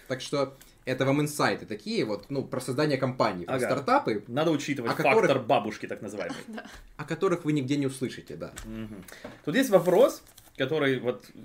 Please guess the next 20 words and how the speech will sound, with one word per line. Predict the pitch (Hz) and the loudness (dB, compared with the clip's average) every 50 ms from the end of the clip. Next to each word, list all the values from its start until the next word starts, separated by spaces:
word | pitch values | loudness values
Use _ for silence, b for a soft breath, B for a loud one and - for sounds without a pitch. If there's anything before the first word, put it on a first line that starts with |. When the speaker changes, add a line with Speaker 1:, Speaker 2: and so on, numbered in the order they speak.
| 113 120 - | -18 -18 -16
Speaker 2:
задаёт | 110 113 123 120 127 123 127 120 107 - _ | -10 -10 -6 -6 -4 -2 -2 -2 -4 -6 _
человек. | - 113 | 0 2
Speaker 1:
Выведем | 131 127 117 123 127 135 151 | 4 4 4 2 0 -2 -4
его? | 160 160 180 196 - - | -4 -6 -8 -10 -10 -14
Speaker 2:
Вы-, | 117 113 156 156 | -6 -6 -4 0
мы | 147 160 | 2 2
уже | 165 147 156 | 2 2 2
вывели | 143 127 107 101 101 123 | 2 2 0 0 -2 -4
его, | 147 175 190 | -4 -4 -2
да, | 135 117 104 | 0 0 0
он | 87 | 0
Speaker 1:
Ого. | - 92 | 0 -4
Speaker 2:
называется, | 110 127 120 117 117 - 127 | -4 -2 -2 -4 -4 -4 -4
я | 117 117 | -4 -4
тебе | 117 135 123 | -2 -2 -4
его | 117 | -4
прочитаю, | 110 117 110 - - - 98 117 151 | -4 -6 -12 -12 -8 -4 -4 -2 -2
он | 165 139 | -4 -6
называется | 117 107 107 107 110 107 - 110 | -8 -6 -6 -6 -6 -6 -10 -10
час-, | - - 113 - - - | -8 -10 -10 -10 -14 -20